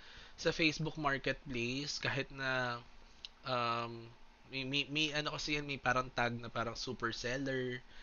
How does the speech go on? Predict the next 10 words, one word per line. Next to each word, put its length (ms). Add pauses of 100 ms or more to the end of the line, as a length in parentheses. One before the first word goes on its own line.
(320)
ganyan, 280
ganyan. 280
Kahit 240
na 160
ang 80
daming, 560 (1040)
ang 100
dami 300
ng 160 (1200)
proof 480